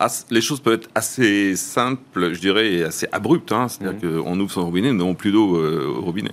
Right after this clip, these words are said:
Speaker 2: On peut en arriver là ?
Speaker 1: On peut en arriver là. Il
Speaker 2: Ouais.
Speaker 1: est, il est arrivé, euh, l'année dernière que des collectivités
Speaker 2: Mhm.
Speaker 1: soient alimentées, je dirais, euh, avec des
Speaker 2: Par camion-citerne.
Speaker 1: camions-citernes,
Speaker 2: Ouais.
Speaker 1: bouteilles et autres, pour, euh, subvenir pendant une semaine, deux semaines, je dirais, à un manque d'eau réel.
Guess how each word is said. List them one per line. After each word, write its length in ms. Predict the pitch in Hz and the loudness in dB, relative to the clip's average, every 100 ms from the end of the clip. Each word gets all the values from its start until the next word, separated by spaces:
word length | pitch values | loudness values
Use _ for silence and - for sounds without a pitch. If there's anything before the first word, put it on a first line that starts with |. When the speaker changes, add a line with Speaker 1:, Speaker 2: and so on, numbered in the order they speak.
| - | -8
Speaker 2:
On 100 | 123 | -10
peut 140 | - | -2
en 120 | 156 151 | 0 0
arriver 280 | 143 139 | -2 -2
là ? 200 | 143 107 - | -2 -4 -2
Speaker 1:
On 80 | 110 | -4
peut 160 | 107 165 | 0 0
en 80 | 147 | 0
arriver 240 | 113 95 | 0 0
là. 160 | 82 - - | -2 -6 -6
Il 60 | |
Speaker 2:
Ouais. 80 | 104 | -4
Speaker 1:
est, 100 | 90 110 | -2 0
il 100 | 110 | 2
est 140 | 110 | 2
arrivé, 400 | 87 82 110 175 | -2 -2 0 0
euh, 400 | 92 92 73 82 | 2 0 0 -2
l'année 240 | 90 95 | 0 0
dernière 340 | 90 90 107 127 | 0 0 -2 -4
que 120 | 90 | -6
des 200 | 85 82 - | -4 -6 -6
collectivités 880 | - 104 92 - 90 85 - 123 165 | -2 0 -2 -6 -6 -4 0 2 2
Speaker 2:
Mhm. 60 | 165 | 0
Speaker 1:
soient 280 | 95 92 - | -2 -2 -2
alimentées, 560 | 98 92 87 107 131 | 0 -2 -2 -2 -2
je 100 | 110 | -2
dirais, 240 | 87 98 120 | -2 0 0
euh, 320 | 92 87 85 | 0 -2 -4
avec 180 | 85 82 | -6 -6
des 140 | 85 | -4
Speaker 2:
Par 200 | 87 - | -6 -6
camion-citerne. 600 | - 107 107 123 202 113 | -4 -4 -4 -6 -4 -4
Speaker 1:
camions-citernes, 840 | 95 107 107 - 98 101 107 117 104 | -2 0 0 -2 0 2 2 0 -4
Speaker 2:
Ouais. 80 | 95 | -8
Speaker 1:
bouteilles 320 | 92 101 90 | -2 0 2
et 20 | |
autres, 180 | 107 131 | 0 -2
pour, 300 | - 85 85 | -6 -4 -2
euh, 100 | 85 | -4
subvenir 520 | - 95 87 92 113 | -4 -4 -2 0 -2
pendant 460 | 87 90 87 85 85 | -4 -4 -2 -4 -6
une 120 | 85 | -6
semaine, 320 | 90 87 98 | -4 -4 -2
deux 100 | 90 | -4
semaines, 400 | - 82 92 101 | -4 -6 -6 -6
je 100 | 87 | -8
dirais, 180 | 82 90 | -6 -4
à 20 | |
un 60 | 85 | -4
manque 200 | 90 87 | -4 -4
d'eau 220 | 98 92 | -2 -2
réel. 280 | 87 92 | -2 -4